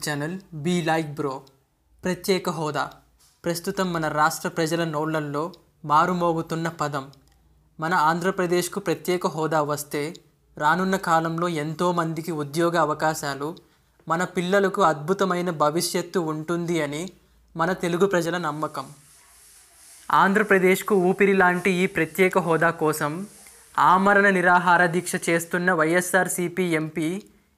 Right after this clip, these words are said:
వైవి సుబ్బారెడ్డి ఆరోగ్యం క్షీణించింది. డెబ్బై మూడేళ్ల వయసున్న ఈయనకు ఎన్నో ఆరోగ్య సమస్యలు ఉన్నప్పటికీ మన ఆంధ్రప్రదేశ్ కోసం దీక్ష చేస్తానంటూ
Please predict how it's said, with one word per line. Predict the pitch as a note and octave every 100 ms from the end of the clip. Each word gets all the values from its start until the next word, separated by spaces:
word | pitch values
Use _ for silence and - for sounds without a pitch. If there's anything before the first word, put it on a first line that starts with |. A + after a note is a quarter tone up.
| -
వైవి | D#3+ F3 F#3+ G#3
సుబ్బారెడ్డి | G#3 E3 F3 F#3 F3+ D#3 F#3
ఆరోగ్యం | D#3 D#3+ E3+ E3 F#3+
క్షీణించింది. | F#3+ E3+ E3 F3 E3 D#3 C#3+ C3+ - _ _ _ _ _ -
డెబ్బై | D#3 F3 D#3+ G3
మూడేళ్ల | G3 F#3+ F#3 F#3 G3+
వయసున్న | G3 F3+ F3+ G3 F#3+
ఈయనకు | E3+ E3+ F3 D#3 D#3 D#3+ G3+ - _ _ E3
ఎన్నో | F3 G3 A3
ఆరోగ్య | F3+ F3 F#3+ F#3
సమస్యలు | G3 F#3 F3 - F#3
ఉన్నప్పటికీ | E3+ D3+ E3+ E3+ E3+ D3+ D3+ E3 G#3 - _ _ -
మన | E3+ F3+
ఆంధ్రప్రదేశ్ | D3+ F#3 G3+ G#3 F#3+ F#3 F#3+
కోసం | F3+ F3 G3 E3
దీక్ష | F3 E3+ F#3+ F3
చేస్తానంటూ | D#3+ D#3+ F3 F3 D#3+ D3 D#3+ G3+